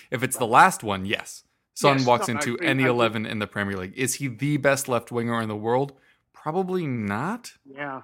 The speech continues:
Speaker 1: So
Speaker 2: yeah.
Speaker 1: it re-, it really falls where the definitions lie, but there is not a team on this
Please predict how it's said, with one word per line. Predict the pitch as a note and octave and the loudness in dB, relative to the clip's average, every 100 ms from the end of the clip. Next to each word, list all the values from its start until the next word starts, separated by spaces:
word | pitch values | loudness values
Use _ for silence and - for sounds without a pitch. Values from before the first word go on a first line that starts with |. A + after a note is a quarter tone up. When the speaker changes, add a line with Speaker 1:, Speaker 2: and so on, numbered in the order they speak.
| - _ | -18 _
Speaker 1:
So | B2+ E3+ | 0 2
Speaker 2:
yeah. | E3+ | 2
Speaker 1:
it | |
re-, | E3 F3 F3 | 2 0 0
it | D#3 | 0
really | F#3+ F#3 | 2 2
falls | C3 C#3 C#3+ C#3 | 2 2 4 2
where | B2+ | 0
the | A#2 | -2
definitions | A2 A2+ A2 A#2 A2+ - G#2+ G2 G2 | -2 -2 -2 -4 -4 -4 -4 -4 0
lie, | F#2+ F#2+ F#2 | 4 6 6
but | F2+ G2 - - - - | 2 0 -2 -10 -20 0
there | C3 B2+ | 4 4
is | A#2 | 4
not | C#3+ C3+ | 4 4
a | C3 | -2
team | C#3 B2+ A#2+ A#2+ | -2 -2 -2 -4
on | B2 B2+ B2+ | 2 2 2
this | A#2+ | -2